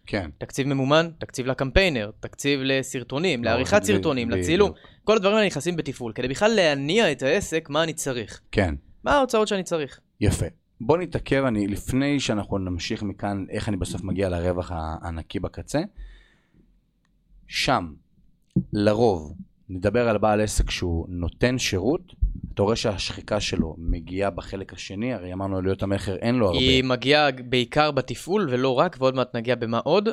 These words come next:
Speaker 2: אבל בתפעול זה מגיע בעיקר מעבודה עם ספקים אולי לא נכונים, להשכיר משרד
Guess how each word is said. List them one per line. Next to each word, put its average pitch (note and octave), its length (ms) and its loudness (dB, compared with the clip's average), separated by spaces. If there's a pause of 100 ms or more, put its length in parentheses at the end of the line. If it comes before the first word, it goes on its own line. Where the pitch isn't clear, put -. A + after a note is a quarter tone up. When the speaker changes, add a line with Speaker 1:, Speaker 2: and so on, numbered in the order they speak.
Speaker 2:
אבל A#2+ 180 -2
בתפעול B2 460 -2
זה B2+ 80 -2
מגיע B2 220 2
בעיקר B2+ 360 2
מעבודה A2+ 480 2 (140)
עם A2+ 120 -10
ספקים - 440 -4
אולי A#2 200 2
לא A2 100 -2
נכונים, B2 420 -2 (840)
להשכיר C#3+ 400 -2
משרד C3 540 2